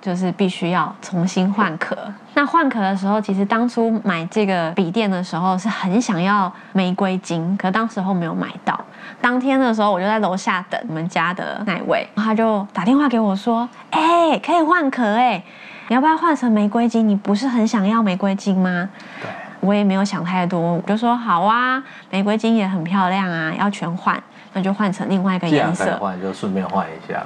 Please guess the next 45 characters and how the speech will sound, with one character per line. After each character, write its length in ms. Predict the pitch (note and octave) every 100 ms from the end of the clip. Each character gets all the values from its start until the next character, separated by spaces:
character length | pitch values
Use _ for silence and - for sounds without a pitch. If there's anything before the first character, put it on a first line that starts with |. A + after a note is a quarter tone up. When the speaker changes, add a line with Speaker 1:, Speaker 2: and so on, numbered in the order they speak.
| G#2
Speaker 2:
没 200 | G#2 F#2
差。 340 | - F2+ F2+ - - -
Speaker 1:
对， 260 | G#3+ F3+ - - -
我 80 | G3
们 100 | F#3
就 80 | G#3+
很 140 | A#3+
开 180 | F#3+ G3
心 200 | G3 F#3+
的 100 | F3+
换 240 | F3 G#3 F3 -
了。 160 | - -
Speaker 2:
对， 140 | A#3+
Speaker 1:
那 60 | A#3
Speaker 2:
然 160 | G#2+
后 80 | A#2+
那， 160 | B2 B2
那 160 | A#2+
一 40 | A#2
天 240 | A#2 G#2+
还 240 | G2+ F#2+ F#2
特 140 | B2+
别 160 | G2+ G2
传 220 | - F#2 F#2+
讯 180 | C3
息 160 | A2 G2+
来 100 | F2
跟 160 | E2+ G#2
我 60 |
说 180 | G2 G2+ -
：“哎， 180 | - - - - -
知 80 | -
道 400 | A#2+ A2 G2 F2+ G#2
那 120 | G2
个 260 | F#2+ F2+ F2+
阿 100 | A2+
比 160 | A#2
的 140 | G2 F2+
电 160 | C3
脑 240 | G2+ E2 F2 -
大 80 |
概 160 | - G#2+
修 240 | G2+ G2
多 160 | G2 G2
少 140 | G2